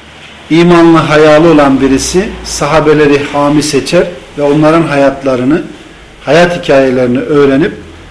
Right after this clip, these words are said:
kendisinin hayatına da geçirmeye çalışır. Yine ahirete bakarak yaşar, insanlara bakarak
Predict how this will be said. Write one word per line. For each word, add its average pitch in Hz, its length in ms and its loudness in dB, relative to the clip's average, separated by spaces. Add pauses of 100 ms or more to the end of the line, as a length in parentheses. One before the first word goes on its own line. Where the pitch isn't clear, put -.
(220)
kendisinin 151 680 0
hayatına 135 640 -2
da 170 140 -4 (240)
geçirmeye 123 580 -4
çalışır. 117 600 -10 (680)
Yine 214 440 0 (100)
ahirete 190 600 2
bakarak 175 520 2
yaşar, 180 420 0 (340)
insanlara 143 680 -2
bakarak 160 420 0